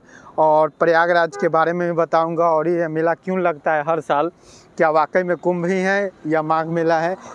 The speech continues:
इसके बारे में भी पूरी जानकारी दूंगा। यहाँ पे देख सकते हैं महिलाओं के लिए भी शौचालय यहाँ पे बना दिया गया है। और इधर देखिए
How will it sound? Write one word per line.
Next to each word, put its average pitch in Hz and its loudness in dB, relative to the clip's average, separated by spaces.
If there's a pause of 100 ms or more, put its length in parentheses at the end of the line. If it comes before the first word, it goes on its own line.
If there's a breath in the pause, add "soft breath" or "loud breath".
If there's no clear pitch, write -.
(100)
इसके 165 -4
बारे 160 2
में 160 -4
भी 190 -2 (280 loud breath)
पूरी 170 2 (200)
जानकारी 160 0 (220)
दूंगा। 147 0
यहाँ - -18
पे 160 -4
देख 156 0
सकते 160 -2
हैं 170 -6
महिलाओं 143 -2
के 156 -2
लिए 156 0
भी 156 -2
शौचालय 147 -2
यहाँ - -8
पे 156 -4
बना 143 -4
दिया 147 -2
गया 143 -2
है। 156 -4 (560)
और 131 -4
इधर 147 0
देखिए 165 -2